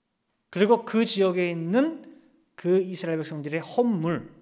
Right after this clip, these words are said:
십일 조를 가지고 살아가요. 그런 레위인에게 무슨 물질 축복이 있겠어요? 내 땅도 없고 없는데.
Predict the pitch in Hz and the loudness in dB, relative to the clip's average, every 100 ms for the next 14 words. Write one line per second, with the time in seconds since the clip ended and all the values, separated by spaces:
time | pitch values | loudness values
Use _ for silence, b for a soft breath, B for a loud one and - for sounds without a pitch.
0 | _ _ _ _ _ _ - - 262 254 | _ _ _ _ _ _ -4 -2 0 -2
1 | 240 226 208 185 147 165 - 254 220 151 | 2 2 2 0 -2 -2 -2 0 -2 -4
2 | 117 - _ _ _ _ _ _ _ _ | -8 -14 _ _ _ _ _ _ _ _
3 | _ _ _ _ _ _ _ _ _ _ | _ _ _ _ _ _ _ _ _ _
4 | _ _ - 208 233 220 170 196 190 170 | _ _ 4 10 10 10 4 4 0 0
5 | 165 127 - - _ _ _ _ _ _ | -2 -4 -10 -20 _ _ _ _ _ _
6 | _ _ _ _ _ 143 143 247 226 190 | _ _ _ _ _ -10 -6 -2 0 0
7 | 196 - - 165 131 - - 117 127 _ | -4 -8 -10 -12 -12 -16 -18 -20 -20 _
8 | _ _ _ _ _ _ _ _ _ _ | _ _ _ _ _ _ _ _ _ _
9 | _ _ _ _ _ _ _ _ _ _ | _ _ _ _ _ _ _ _ _ _
10 | _ _ _ _ _ _ - 160 - 185 | _ _ _ _ _ _ 0 0 2 -2
11 | 175 147 - 123 - _ _ _ _ _ | -2 -4 -4 -16 -18 _ _ _ _ _
12 | _ _ _ _ 143 139 120 117 | _ _ _ _ -6 -6 -6 -12